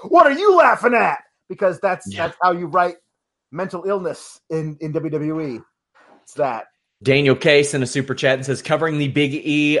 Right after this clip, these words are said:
Speaker 2: Mama Lynch saga on Twitter." Uh, not really. Probably on Listen Your Boy, maybe.
Speaker 1: <laughs>
Speaker 2: But it's funny.
Speaker 1: It is
Speaker 2: And
Speaker 1: funny.
Speaker 2: Becky Lynch shooting down Jim Ross was also funny.
Speaker 1: Yeah.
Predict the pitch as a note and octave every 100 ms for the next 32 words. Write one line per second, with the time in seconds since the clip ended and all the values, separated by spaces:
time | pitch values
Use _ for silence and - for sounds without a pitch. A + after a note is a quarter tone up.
0 | - B2 C#3+ D#3 C#3+ D3 G3 F#3+ D#3+ C#3+
1 | C#3+ C#3+ C#3 C3 D#3+ F#3+ B2+ F#2+ G2 A2
2 | F2 A2 D#3+ F#3 C3 F#3 C#3+ C3+ D3+ E3
3 | D#3 C#3 D3 D3 D#3+ B2 A#2 C#3+ F3+ B2+
4 | B2 F3 C3 B2 C3 C3 A2+ - - F#3
5 | - E3+ B3+ D4 A#3+ C4 _ _ - D#3+
6 | E3 E3 E3+ D#3 C#3+ C3+ _ _ E3+ E3+
7 | F3+ E3+ F3+ - - F#3 E3+ D3+ D#3 E3
8 | D#3 E3 D3+ D3 G#3 B3+ - C3+ D#3+ A#3
9 | B3 C#3+ C3 A2 B2 E3+ _ _ B2+ B2+
10 | A2+